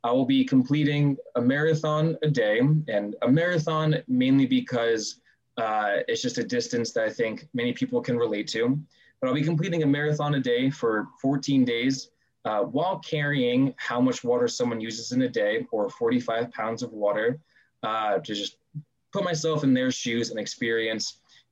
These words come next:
carrying and moving water each and every single day. Uh, and, you know, the symbolism behind it is a little heightened because you can only imagine what is being missed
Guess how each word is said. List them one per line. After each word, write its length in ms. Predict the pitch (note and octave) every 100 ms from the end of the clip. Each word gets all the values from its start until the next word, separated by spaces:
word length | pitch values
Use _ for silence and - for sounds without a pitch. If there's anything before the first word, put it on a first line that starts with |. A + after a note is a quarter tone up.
| -
carrying 400 | D3+ C#3 C#3 C3
and 120 | A#2+
moving 360 | A#2 B2 A#2+ A2
water 460 | A2 A2 A2 G#2+ - -
each 200 | A2+ A2
and 100 | G#2
every 200 | G2 G2+
single 300 | G#2+ G2 G2
day. 300 | G#2 G2+ F#2 _ _ _ -
Uh, 300 | G#2 G2+ G2+ -
and, 360 | G#2+ G#2 G2+ F#2
you 100 | G#2+
know, 240 | G#2 F#2+ - _ _ _ _ _ _ _ -
the 320 | C3+ C3 B2+ -
symbolism 520 | - F#3 F3 D#3+ D#3
behind 400 | C#3 B2 C3 C3
it 120 | C3+ -
is 100 | A2+
a 40 |
little 220 | A2+ A2
heightened 480 | G2+ B2 B2 A#2+ G#2
because 280 | G#2 G#2+ G#2
you 80 | G#2
can 100 | A#2
only 200 | A2+ A2
imagine 500 | A2 A2 A2 G#2+ G2 _ _ _ -
what 140 | C3
is 100 | C3+
being 480 | - B2 A#2 A2 - _
missed 720 | A2+ C3 F#3+ D#3+ - - -